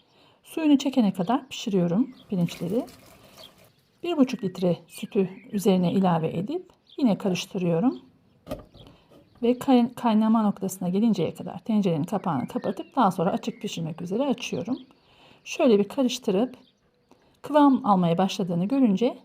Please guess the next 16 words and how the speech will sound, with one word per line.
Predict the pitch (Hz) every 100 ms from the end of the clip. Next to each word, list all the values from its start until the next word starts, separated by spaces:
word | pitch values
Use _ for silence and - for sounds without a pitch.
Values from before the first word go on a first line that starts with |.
| _
şekerini | - 269 254 190
ilave | 165 160 160 151
ediyorum. | 165 135 226 311 - _ _ _ - _ _ - - -
Miktarlarını | 269 - 269 233 208 185 185 254 - - _ _ -
ve | 240
süresini | - 247 208 - 175 220 254
açıklama | 254 - 247 247
kısmına | - 214 208
ekleyeceğim | 202 190 185 175
inşallah. | 170 - 185 175 269 - _ _ _ _ _ _ _ _ _ - _ _ _ - _ - _ - -
Ayran | 226 240 285 339
kıvamı | - 202 180 175
alana | 196 214 226
kadar | 220 180 202 - - - _ -
sütlacı | - 277 254 180 180 370
kaynatıyorum. | 277 214 190 185 185 165 262